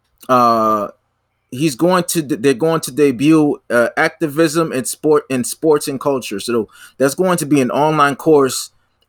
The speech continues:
at Ha-, at Morehouse College in Atlanta. Um,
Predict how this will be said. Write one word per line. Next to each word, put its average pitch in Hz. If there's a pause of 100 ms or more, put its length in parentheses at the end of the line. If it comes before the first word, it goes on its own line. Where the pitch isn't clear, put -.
at 120
Ha-, 127
at 120
Morehouse 131
College 127
in 117
Atlanta. 113 (480)
Um, 117